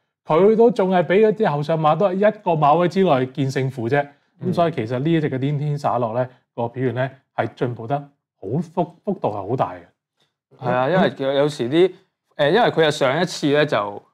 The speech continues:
Speaker 2: 佢留啊留之後就搶口咪亂晒啦。
Speaker 1: 亂晒龍啦，
Speaker 2: 咁所以我諗策騎指示都一定係
Speaker 1: 轉彎。
Speaker 2: 把握住嗰一檔係要放㗎啦。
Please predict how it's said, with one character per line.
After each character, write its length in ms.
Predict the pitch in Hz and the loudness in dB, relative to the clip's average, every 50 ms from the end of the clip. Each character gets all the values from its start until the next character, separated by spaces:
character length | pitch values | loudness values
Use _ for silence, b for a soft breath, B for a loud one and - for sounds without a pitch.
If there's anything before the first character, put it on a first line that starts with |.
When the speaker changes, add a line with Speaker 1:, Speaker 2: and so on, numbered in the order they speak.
| _ _ - | _ _ -4
Speaker 2:
佢 220 | 143 147 156 151 - | -4 -4 -4 -4 -2
留 340 | 170 131 101 95 101 117 143 | -2 -2 -2 -2 -2 -2 0
啊 160 | 160 165 165 | 0 0 0
留 280 | 143 110 107 107 113 123 | 0 -2 -4 -6 -8 -8
之 140 | - - 156 | -4 -2 -2
後 60 | 131 | -2
就 120 | 123 139 | -2 -6
搶 320 | 135 - - 143 147 147 147 | -10 -10 -12 -10 -8 -8 -6
口 160 | 127 127 135 | -6 -4 -4
咪 140 | 143 131 117 | -4 -4 -4
亂 320 | 110 107 110 104 104 113 | -4 -6 -10 -10 -12 -14
晒 120 | 110 123 113 | -10 -6 -2
啦。 100 | 117 117 | 0 0
Speaker 1:
亂 80 | 117 | 2
晒 120 | 123 131 131 | 2 2 2
龍 120 | 123 104 | 2 0
啦， 100 | 117 143 | 0 0
Speaker 2:
咁 60 | 165 | 0
所 120 | 160 180 175 | 2 2 4
以 40 | 160 | 4
我 80 | 151 160 | 4 2
諗 160 | 170 175 175 | 2 0 0
策 140 | - 170 135 | -2 -2 -2
騎 160 | - 127 113 | -2 -4 -4
指 180 | - - 156 | -2 -4 -2
示 120 | 147 156 139 | 0 0 2
都 120 | 147 160 156 | 2 2 2
一 40 | |
定 140 | 156 - 127 | 0 -2 -4
係 60 | 120 123 113 110 117 | -4 -4 -6 -4 -4
Speaker 1:
轉 80 | 123 131 | -6 -8
彎。 60 | 127 _ _ | -10 _ _
Speaker 2:
把 140 | 107 117 143 | -2 -2 0
握 60 | 151 | 0
住 120 | 147 139 120 127 | -2 -2 -2 -2
嗰 60 | 139 | -2
一 60 | 135 | 0
檔 220 | 135 127 113 113 117 | 0 -2 -2 -2 -4
係 80 | 110 | -6
要 80 | 110 113 | -8 -8
放 300 | 117 - 117 107 110 117 | -6 -4 -4 -4 -4 -6
㗎 80 | 113 | -10
啦。 160 | 110 110 110 | -12 -12 -12